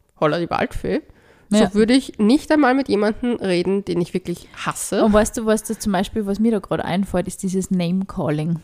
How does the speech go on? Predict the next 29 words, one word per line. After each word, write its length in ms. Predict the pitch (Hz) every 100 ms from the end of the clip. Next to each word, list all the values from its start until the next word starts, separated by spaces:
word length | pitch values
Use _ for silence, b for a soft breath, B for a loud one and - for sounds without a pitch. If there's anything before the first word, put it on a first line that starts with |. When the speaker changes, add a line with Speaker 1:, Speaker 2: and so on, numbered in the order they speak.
| -
Speaker 2:
Also 220 | 190 190
das 120 | 208
ist 160 | 208 -
zum 120 | 208
Beispiel 300 | 180 - -
auch 120 | 151
was, 140 | 180
was 100 | 180
ich 80 | 170 - 233
ganz, 460 | 156 160 175 -
ganz 320 | - 156 170 -
schlimm 200 | - 170
finde. 200 | 170 185
Und 100 | 208
das 100 | 233
machen 280 | 269 -
oft 260 | 196 196 -
Menschen, 420 | 165 151 - 220 220
von 100 | 196
denen 180 | 185
man 120 | 185 185
gar 80 | 175
nicht 220 | 170 -
glaubt, 460 | 160 131 - -
dass 180 | 175 -
sie 40 | -
es 40 |
machen 420 | 170 147 - 180
würden, 460 | 180 185 170 165 208